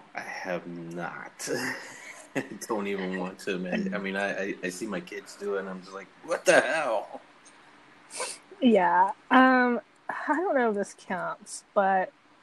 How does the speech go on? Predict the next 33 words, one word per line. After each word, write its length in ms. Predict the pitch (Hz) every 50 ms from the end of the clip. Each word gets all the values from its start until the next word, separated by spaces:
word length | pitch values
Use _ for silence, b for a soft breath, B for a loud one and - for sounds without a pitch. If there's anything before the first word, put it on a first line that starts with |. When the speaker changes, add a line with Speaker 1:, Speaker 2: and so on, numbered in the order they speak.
| _ _ _ - -
Speaker 2:
one 180 | - 220 226 254
time 400 | 247 - - 277 277 277 277 277
when 120 | 262 240
I 80 | 220 202
was, 220 | 202 202 202 -
like, 160 | - 208 196 180 -
really 340 | 196 196 202 208 214 220 214
sick, 340 | - - - 190 202 208 - -
like, 160 | - 180 175 - - B B B B B B -
I 60 | -
had 320 | - - 233 220 196 208 - - -
food 220 | - 220 226 220 - -
poisoning. 720 | - 277 285 285 277 302 302 302 302 302 294 302 285 269 285 254
Do 100 | 220 247
you 80 | 262 269
remember 280 | 294 320 339 370 392 381
this 140 | 359 -
place, 420 | - - - 247 233 247 247 - - -
this, 320 | 233 233 214 - - - -
uh, 140 | 226 214 208
that, 220 | 208 208 196 - - - - - - B B B B B B B
that 200 | - 214 208 196
buffet 500 | 185 220 196 - - 202 190 190 196 202
that 120 | 196 190 190
was, 140 | 196 185 -
like, 220 | 196 185 180 -
Pedro's 540 | - - 208 202 185 - 190 190 190 - -
Mexican 440 | 175 180 - - - - 214 202 190
Buffet 340 | 202 - - 175 180 185 185
in 100 | 185 190
San 180 | - 196 180 175
Antonio? 220 | 180 196 202 190
Speaker 1:
Yeah. 340 | 180 185 185 185 185 190 196